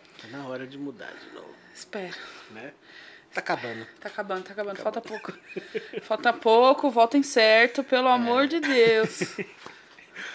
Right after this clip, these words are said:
Speaker 1: E, e aí, voltando a essa questão aí, como é que foi sua infância na, na, ali na, na, no seu bairro? O que que,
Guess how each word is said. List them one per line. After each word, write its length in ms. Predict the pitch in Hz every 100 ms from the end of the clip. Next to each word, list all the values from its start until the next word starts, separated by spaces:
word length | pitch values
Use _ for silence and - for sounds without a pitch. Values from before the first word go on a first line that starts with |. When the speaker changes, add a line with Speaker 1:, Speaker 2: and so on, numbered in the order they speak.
| - - - - 185
Speaker 1:
E, 520 | 185 185 156 175 170
e 60 | 170
aí, 120 | 175
voltando 460 | 175 180 170 170 165
a 60 |
essa 180 | 160 -
questão 340 | - 156 165
aí, 140 | 156 180
como 200 | 233 127
é 20 |
que 100 | -
foi 120 | - 160
sua 140 | 156
infância 520 | 143 156 156 - 139 123 120
na, 160 | 117
na, 800 | 117 117 113 104 110 117 - 113
ali 160 | 113 113
na, 180 | 110 107
na, 300 | 104 101 101
no 140 | 107
seu 180 | - 104
bairro? 560 | 110 147 151 143 120
O 240 | 120 113 107 -
que 100 | 143
que, 280 | - 147